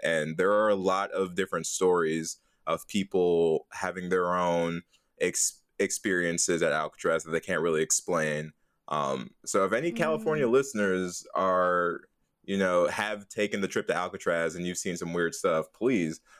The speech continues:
Speaker 1: let us know.
Speaker 2: Yeah,
Speaker 1: Um,
Speaker 2: guys, please. If we talk about anything or anywhere that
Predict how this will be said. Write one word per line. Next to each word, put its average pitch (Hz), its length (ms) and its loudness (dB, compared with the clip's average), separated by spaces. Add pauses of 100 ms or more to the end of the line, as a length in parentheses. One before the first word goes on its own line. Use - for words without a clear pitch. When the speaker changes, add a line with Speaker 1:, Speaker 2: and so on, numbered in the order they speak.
Speaker 1:
let 110 220 2
us 92 180 -4
know. 78 480 2 (240)
Speaker 2:
Yeah, 240 640 6
Speaker 1:
Um, 202 60 -2
Speaker 2:
guys, 196 520 -2
please. 226 540 0
If 196 180 -2
we 220 140 0
talk 233 320 0
about 254 240 2
anything 240 640 -4 (160)
or 208 160 4 (100)
anywhere 220 640 6
that 196 260 2